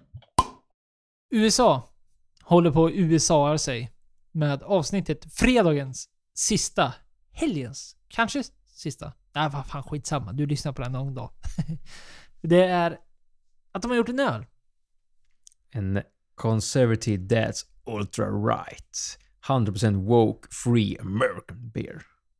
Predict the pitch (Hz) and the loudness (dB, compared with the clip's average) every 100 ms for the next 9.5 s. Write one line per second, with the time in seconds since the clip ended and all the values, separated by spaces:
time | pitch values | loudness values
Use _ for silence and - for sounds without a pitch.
0 | _ _ _ _ - 165 147 135 151 139 | _ _ _ _ -4 -2 0 2 2 2
1 | 135 135 131 127 _ _ _ _ _ _ | 0 -2 -4 -8 _ _ _ _ _ _
2 | - 113 113 98 180 170 139 127 104 101 | -14 -6 -2 0 4 6 6 2 -4 -6
3 | 143 - 262 - - 120 - 143 - - | -10 -4 2 4 6 2 -2 -6 -8 -12
4 | - - - - 170 160 160 151 143 123 | -12 -14 -14 0 4 6 6 4 2 0
5 | 156 143 131 - 190 277 269 - _ _ | 0 0 -2 0 2 2 0 -8 _ _
6 | 247 247 208 170 156 156 - 170 139 139 | 0 2 4 4 4 0 0 2 2 2
7 | 135 160 - - _ - 160 156 165 175 | 0 -2 -10 -20 _ -2 2 6 6 4
8 | 143 147 135 170 147 - 160 131 - - | 0 -4 -4 -2 0 0 0 -2 -6 -8
9 | - 139 135 147 123 | -4 -4 -2 -2 -2